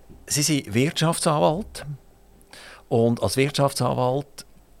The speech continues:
muss man manchmal harte Bandagen führen. Hat das Ihr Leben geprägt? Ähm, haben Sie immer hinter Ihren Klienten können stehen?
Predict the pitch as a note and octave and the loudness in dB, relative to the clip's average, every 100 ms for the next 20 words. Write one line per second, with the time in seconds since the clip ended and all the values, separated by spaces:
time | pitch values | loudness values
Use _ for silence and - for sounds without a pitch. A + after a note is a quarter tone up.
0 | - C#3 B2 G#2 F#2+ F#2 B2 - C3+ G2+ | -6 0 0 2 2 2 0 -2 0 0
1 | - B2 F2+ - E2+ A2+ A2 - F#2+ C#2 | -2 -2 -2 0 0 0 -2 0 2 0
2 | B1 E2+ - - - - - - - - | -6 -14 -16 -20 -20 -16 -16 -16 -12 -2
3 | B2 - C#3 - - _ _ _ _ _ | -2 0 0 0 -4 _ _ _ _ _
4 | - C#3 C#3+ A#2+ A2 B2 G#2 F2 F#2 F#3+ | 0 4 4 4 4 2 2 2 2 0
5 | - - - - _ - - - - - | -4 -12 -18 -18 _ -20 -20 -20 -20 -20
6 | _ G#2+ G#2 A2 G#2+ - _ _ _ _ | _ 4 6 4 0 -8 _ _ _ _
7 | _ _ _ - - B2 B2+ C3+ C#3+ F3 | _ _ _ -4 2 4 4 2 2 4
8 | A#2+ C3 A#2+ B2 G#2 A2+ C3+ B2+ - B2 | 4 4 2 -2 -2 -2 2 0 2 2
9 | G#2 F2+ D#3 - C#3+ G#2+ G2 F2+ - G2 | 4 2 0 -2 0 0 0 -2 0 2
10 | A#2 F3 G#3 | 4 0 -2